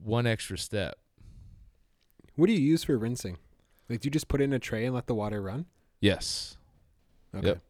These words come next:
Speaker 2: Got
Speaker 1: Yep.
Speaker 2: it.
Speaker 1: Just put it under the
Speaker 2: Good.
Speaker 1: sink.
Speaker 2: Yeah,
Speaker 1: So
Speaker 2: that's all I do. I was hoping I didn't have to buy anything else.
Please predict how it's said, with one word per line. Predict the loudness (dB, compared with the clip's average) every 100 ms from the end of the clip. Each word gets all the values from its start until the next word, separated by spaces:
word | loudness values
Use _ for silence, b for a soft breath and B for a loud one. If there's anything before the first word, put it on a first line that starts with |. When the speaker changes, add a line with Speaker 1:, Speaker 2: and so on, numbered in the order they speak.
| _ _
Speaker 2:
Got | -8 -6
Speaker 1:
Yep. | -6
Speaker 2:
it. | -6
Speaker 1:
Just | -8 0
put | 4
it | 4
under | 4 2
the |
Speaker 2:
Good. | 0
Speaker 1:
sink. | -2 -2 -2 -4 -8 -12 -16 b b b b -8
Speaker 2:
Yeah, |
Speaker 1:
So | 2 4 4
Speaker 2:
that's | 4
all | 2 2
I |
do. | 2 0 -2
I | -4
was | -6 -4
hoping | -4 -2
I | -4
didn't | -4 -6
have | -6
to | -8 -8 -8
buy | -8 -8 -6
anything | -8 -10 -10
else. | -10 -12